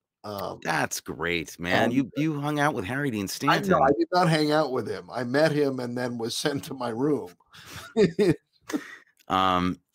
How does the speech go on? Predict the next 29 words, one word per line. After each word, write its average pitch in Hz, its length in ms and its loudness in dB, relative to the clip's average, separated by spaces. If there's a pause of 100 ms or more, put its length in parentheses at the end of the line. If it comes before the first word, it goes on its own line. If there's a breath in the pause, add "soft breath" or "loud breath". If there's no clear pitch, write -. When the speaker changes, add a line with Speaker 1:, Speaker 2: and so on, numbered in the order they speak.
(420 loud breath)
Speaker 2:
I 123 140 2
don't 131 260 4
remember. 139 460 0
See, 139 280 0
Dad's 170 440 -6
so 90 180 2
funny 87 400 -2
'cause 104 180 -6
I 113 80 -2
don't, 135 300 -6
he, 120 400 -2
I, 123 220 -4 (520)
I 135 100 -2
didn't 165 180 -2
remember 147 420 2
Harry 139 240 4
Dean 127 400 2
Stanton 127 300 0
was 98 120 0
in 135 200 6
this 85 220 -2 (400)
movie. 78 500 -4
I, - 100 0
it's - 60 -4 (500)
Speaker 1:
Uh, 123 80 0
I - 40 2 (100)
could - 80 4
Speaker 2:
crazy. 156 340 2
Speaker 1:
be, 180 60 -6